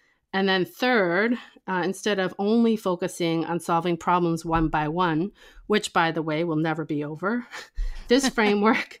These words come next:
Speaker 1: <laughs> sets the conditions where those problems can exist. So that's a distinctly different point of view. It's the
Speaker 2: Mm-hmm.
Speaker 1: difference between being the best version of yourselves versus one where you have one less problem and then maybe a whole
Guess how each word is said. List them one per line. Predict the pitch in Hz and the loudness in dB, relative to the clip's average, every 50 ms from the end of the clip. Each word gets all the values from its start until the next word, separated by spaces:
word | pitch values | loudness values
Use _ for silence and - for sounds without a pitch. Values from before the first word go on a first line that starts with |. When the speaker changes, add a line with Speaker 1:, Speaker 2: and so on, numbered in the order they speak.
| _ - | _ -20
Speaker 1:
<laughs> | - - 269 | -20 -20 -18
sets | - - - 202 208 - - | -10 -4 -4 -2 -2 -4 -4
the | - 277 | -2 0
conditions | 277 - 330 254 214 202 190 180 - - 220 208 214 233 254 247 - - - - - _ _ _ _ _ - | 2 4 4 4 4 4 2 0 0 -2 0 0 2 2 0 -2 -6 -12 -20 -20 -20 _ _ _ _ _ -4
where | 196 190 190 | -2 0 2
those | 185 190 190 180 - | 2 2 0 0 -2
problems | - - 190 175 175 175 175 170 165 | -2 0 0 2 2 2 0 0 -2
can | - - - 170 160 156 | -4 -8 -6 -4 -4 -4
exist. | 151 156 - - 151 - - - - - - - - _ _ _ _ _ - | -4 -6 -8 -10 -12 -12 -12 -14 -18 -20 -20 -20 -20 _ _ _ _ _ -12
So | - 185 180 175 175 175 - - - - - | -8 -4 -2 -2 -4 -4 -8 -20 -20 -8 -2
that's | - 277 277 - | 0 0 2 2
a | 262 | 0
distinctly | 226 - - 202 - - - - - 214 208 208 - 214 196 196 | 0 0 -2 -4 -4 -6 -6 -2 -2 0 0 0 0 -2 -2 0
different | - 175 160 180 170 160 - | -2 -4 -2 -2 -2 -2 -2
point | - 165 165 156 | -4 -4 -2 -2
of | 151 151 | -2 -4
view. | 156 147 - - - - | -6 -8 -8 -8 -10 -12
It's | - 165 170 170 | -12 -12 -10 -8
the | 170 180 | -6 -4
Speaker 2:
Mm-hmm. | - | -2
Speaker 1:
difference | 202 196 165 156 202 196 202 202 - - - - - - _ _ - | -2 -2 -2 -2 -4 -4 -4 -6 -10 -14 -20 -20 -20 -20 _ _ -14
between | 165 165 - - 185 175 175 170 165 170 170 170 - _ - | -14 -10 -6 -4 -2 -2 0 0 0 -2 -4 -6 -8 _ -6
being | 180 175 170 | -4 -2 -2
the | 160 | -4
best | 160 _ - 170 175 - - - | -4 _ -4 -4 -4 -6 -6 -4
version | - 202 202 202 202 226 240 254 269 262 - _ _ | 0 0 0 2 2 2 2 2 2 0 -2 _ _
of | 202 196 208 | -8 -4 -2
yourselves | 214 202 202 - - 214 208 214 220 226 226 226 | -2 -2 -4 -4 -4 -4 -2 -2 -2 -4 -6 -6
versus | - 185 180 170 - 175 160 170 | -6 -6 -6 -4 -4 -6 -8 -6
one | 180 180 185 185 185 | -4 -4 -2 -2 -2
where | 175 170 | -2 -2
you | 170 165 | -2 -2
have | 160 170 160 165 | -2 -4 -4 -6
one | 170 175 180 175 180 180 | -6 -4 -4 -2 -2 -2
less | 170 165 - - | -2 -4 -6 -8
problem | _ - 180 165 165 160 - 156 151 160 - _ - - - - - _ | _ -2 0 0 0 0 -2 -4 -6 -6 -8 _ -20 -20 -20 -20 -16 _
and | - 185 190 | -2 0 2
then | 190 180 185 | 4 4 4
maybe | 185 180 170 180 170 | 2 2 2 0 0
a | 151 | 0
whole | 190 180 175 175 175 | 2 0 0 0 0